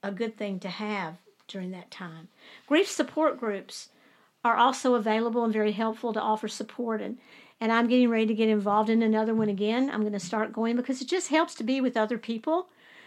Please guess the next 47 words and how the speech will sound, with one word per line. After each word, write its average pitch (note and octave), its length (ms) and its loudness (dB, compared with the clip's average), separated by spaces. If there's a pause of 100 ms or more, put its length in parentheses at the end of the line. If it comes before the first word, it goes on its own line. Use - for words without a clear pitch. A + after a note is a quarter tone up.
(300)
Um, A3+ 240 4
and, A3+ 200 2
and A3+ 120 0
we're A#3+ 100 2
all B3 180 6
grieving B3 340 4
different A3 360 -2
things, A3 360 2
but - 180 -4
just C4 260 -2
having C#4 540 2 (120)
your, A#3 160 2 (220)
that - 200 -2 (120)
validated. G3+ 800 2 (320)
When C4 120 6
you're B3+ 120 6
going C#4+ 320 4
through C4 240 4
these G#3+ 240 -4
feelings C#4+ 500 2
and, G#3 240 0
and G#3+ 100 2
they G#3+ 120 0
feel C#4 260 0
kinda B3 240 2
crazy B3 560 2
to A#3+ 140 -2
you G#3+ 280 4
and, G3 140 -2 (380)
and, A#3 260 -4
and A3+ 140 0
so A#3+ 160 0
extreme, C4+ 500 2
when A#3 100 6
you A#3 80 6
have B3 140 4
someone B3+ 300 4
else B3+ 200 4
say, G3+ 320 -2
"Oh, C4+ 200 -4
I C#4 100 -2
feel C4 220 0
that A#3 240 -2
too," D4 240 0
then A3 180 2
you're G#3+ 100 2
like, G3+ 200 -2